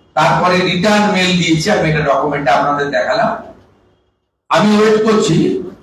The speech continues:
পুলিশ যদি চব্বিশ ঘন্টার মধ্যে রেসপন্স না করে, তাহলে যে পদ্ধতিতে আমি রবীন্দ্রনগরে গেছি, দুনিয়াল শামসেরগঞ্জে গেছি, মোথাবাড়িতে গেছি, এখানেও ঠিক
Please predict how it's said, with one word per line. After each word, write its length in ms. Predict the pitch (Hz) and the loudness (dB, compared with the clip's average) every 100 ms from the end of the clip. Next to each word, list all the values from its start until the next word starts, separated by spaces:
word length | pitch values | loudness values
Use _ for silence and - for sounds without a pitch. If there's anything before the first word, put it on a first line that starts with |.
| _ | _
পুলিশ 240 | 165 165 180 | -2 0 0
যদি 280 | 185 165 170 160 156 - - - - 156 | 2 2 2 2 2 0 -6 -18 -10 -4
চব্বিশ 280 | 156 180 156 | -2 0 0
ঘন্টার 320 | 180 180 190 180 | 0 2 0 0
মধ্যে 200 | 180 170 | -2 -2
রেসপন্স 480 | 156 151 - 160 - - | -2 -4 -6 -6 -6 -4
না 120 | - - | -4 -2
করে, 200 | - - - - _ _ _ _ _ _ _ - | -4 -6 -10 -18 _ _ _ _ _ _ _ -2
তাহলে 200 | 151 160 170 | 0 2 0
যে 140 | 175 202 185 | 0 2 2
পদ্ধতিতে 580 | 180 180 185 196 196 190 | 0 0 0 0 0 -2
আমি 220 | 170 165 156 151 | -2 -2 -2 0
রবীন্দ্রনগরে 760 | 147 147 143 165 170 165 160 156 | 2 2 0 2 2 2 0 0
গেছি, 340 | 147 139 - - - - - _ - - - - - _ - | -2 -2 -2 -4 -4 -14 -20 _ -20 -20 -20 -20 -20 _ -2
দুনিয়াল 380 | 151 156 165 165 | 0 2 2 2
শামসেরগঞ্জে 760 | 156 156 156 147 147 147 147 | 0 0 2 0 0 0 0
গেছি, 360 | 139 139 - - - - - - _ _ _ - | 0 -2 0 0 0 -4 -12 -20 _ _ _ -4
মোথাবাড়িতে 640 | 151 180 175 170 156 156 147 | 0 2 2 2 2 2 0
গেছি, 300 | - - 160 320 - - - _ _ _ _ _ _ _ _ _ _ _ _ _ - | -2 -2 0 0 -2 -12 -20 _ _ _ _ _ _ _ _ _ _ _ _ _ -6
এখানেও 440 | 165 185 202 214 214 202 | -2 0 2 2 2 2
ঠিক 200 | 190 | 2